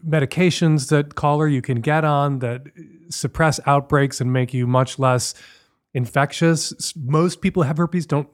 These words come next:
know they have herpes. So it's often the case that somebody who's doing the right thing and disclosing is being judged, shamed, and occasionally rejected by someone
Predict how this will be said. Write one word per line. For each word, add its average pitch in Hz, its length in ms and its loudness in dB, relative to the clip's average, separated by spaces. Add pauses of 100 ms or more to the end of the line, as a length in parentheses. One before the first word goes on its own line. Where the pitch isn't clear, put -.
know 170 320 4
they 185 140 4
have 175 260 -2
herpes. 175 500 0
So 143 420 2 (320)
it's 139 140 -4
often 170 220 2
the 160 80 4
case 156 220 2
that 147 100 -4
somebody 147 260 2
who's 143 100 2
doing 143 220 2
the 175 60 2
right 160 180 4
thing 151 140 0
and 139 100 0
disclosing 135 800 0
is 135 180 -4
being 135 280 0
judged, 147 540 0 (360)
shamed, 143 400 2
and 127 260 -4
occasionally 190 500 0
rejected 143 460 -2
by 131 120 2
someone 131 500 2